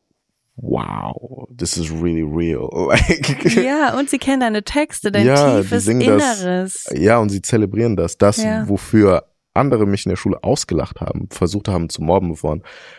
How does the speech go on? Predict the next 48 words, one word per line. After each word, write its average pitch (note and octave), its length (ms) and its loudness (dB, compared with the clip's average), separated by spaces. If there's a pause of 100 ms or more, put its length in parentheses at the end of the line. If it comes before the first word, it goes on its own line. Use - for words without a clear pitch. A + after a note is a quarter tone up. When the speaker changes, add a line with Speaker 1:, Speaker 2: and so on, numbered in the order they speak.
Speaker 1:
äh, D2+ 260 2
der E2+ 300 2
ist - 160 -2
der E2 80 2
einzige E2+ 220 -4
Schwarze E2+ 340 2
hier F2 80 2
und E2+ 80 0
deswegen E2 240 -2
glaubt E2 200 0
er E2 60 4
jetzt, - 160 -4
der D#2+ 80 -4
muss E2 180 -4
rappen, D#2+ 340 -2
wanna E2 220 2
be E2 100 -2
Speaker 2:
<laughs> - 20 -4
Speaker 1:
fifty - 280 -4
Cent D#2+ 440 0
und D#2+ 240 -2
wanna E2+ 200 2
be E2 420 -2
keine E2+ 220 -2
Ahnung E2+ 300 0
was. D#2+ 280 -2
Und D#2 320 -4
es D#2 100 -6
ist - 100 -8
so, D#2 340 -2 (1160)
and F2 100 2
now F#2 160 2
there's, E2+ 300 2 (420)
es - 140 -14
gibt - 180 -4
Millionen G2 600 0
von F2+ 200 -4
Menschen, F#2 340 -2
die F2+ 80 -8
sich F2+ 180 -10
diese G#2+ 200 -12
Musik F#2 380 -8
anhören F2 320 -2
und F2 120 -4
die - 60 -2
Speaker 2:
Mhm. - 40 -2
Speaker 1:
sich - 160 -2
dadurch E2+ 460 -2